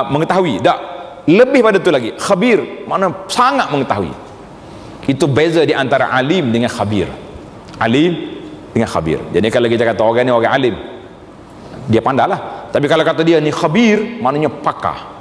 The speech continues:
Dalam bahasa kita sekarang ni, kan kita kan pergi hospital, nak jumpa doktor, doktor belaka. Tapi nak jumpa doktor pakar.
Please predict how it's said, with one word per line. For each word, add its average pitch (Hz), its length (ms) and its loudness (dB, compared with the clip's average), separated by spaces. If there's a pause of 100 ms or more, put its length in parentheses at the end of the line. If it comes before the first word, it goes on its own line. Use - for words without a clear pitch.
(140)
Dalam 107 240 0
bahasa 117 240 2
kita 113 240 0
sekarang 135 240 2
ni, 175 40 0 (760)
kan 127 160 2
kita 147 240 2
kan 139 80 4
pergi 131 160 -2
hospital, 131 480 2 (960)
nak 117 160 -2
jumpa 143 240 2
doktor, 202 640 0
doktor 123 320 0
belaka. 165 480 0 (560)
Tapi 95 240 0
nak 131 80 2
jumpa 117 160 0
doktor 107 320 0
pakar. 67 400 -6